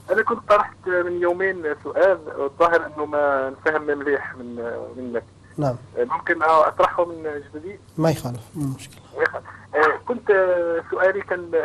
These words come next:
Speaker 1: هل كان مقصود في حديث، هل، آه، أنت بمنزلة هارون من موسى، هل كان يقصد أن الأئمة لازم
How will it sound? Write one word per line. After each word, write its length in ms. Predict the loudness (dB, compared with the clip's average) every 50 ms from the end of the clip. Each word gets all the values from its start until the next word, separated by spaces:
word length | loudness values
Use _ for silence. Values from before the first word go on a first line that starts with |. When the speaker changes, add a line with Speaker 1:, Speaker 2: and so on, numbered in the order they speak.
| 0
Speaker 1:
هل 180 | -2 -2 -4 -6 -6
كان 240 | -4 -4 -4 -6 -10 -6
مقصود 440 | -6 -4 -4 -4 -6 -4 -4 -4 -4 -2 -2 -2 -2 -2 -4
في 80 | -6 -4
حديث، 300 | -4 -4 -4 -4 -6 -12 -16 -18 -20 -20 -20 -16 -12
هل، 100 | -12 -12 -10 -12 -14 -14 -12
آه، 1160 | -10 -10 -10 -10 -12 -16 -20 -20 -20 -20 -20 -20 -20 -20 -20 -20 -20 -20 -20 -20 -16 -14 -12
أنت 140 | -4 -2 0
بمنزلة 1200 | 0 0 -2 -4 -6 -6 -6 -6 -6 -4 -4 -4 -4 -4 -4 -6 -6 -6 -8 -8 -6 -4 -2 0 2
هارون 360 | 2 2 0 -2 -4 -6 -8
من 100 | -8 -8
موسى، 420 | -8 -6 -6 -6 -2 2 2 2 2 0 -6 -20 -20 -20 -20 -20 -16
هل 120 | -14 -14 -6
كان 220 | -4 -2 0 2
يقصد 320 | 2 0 0 -2 -6 -6 -6
أن 140 | -4 -4
الأئمة 720 | -4 -6 -8 -2 0 0 0 0 -2 -8 -4 0 2 2 4
لازم 260 | 2 0 -2 -2 -6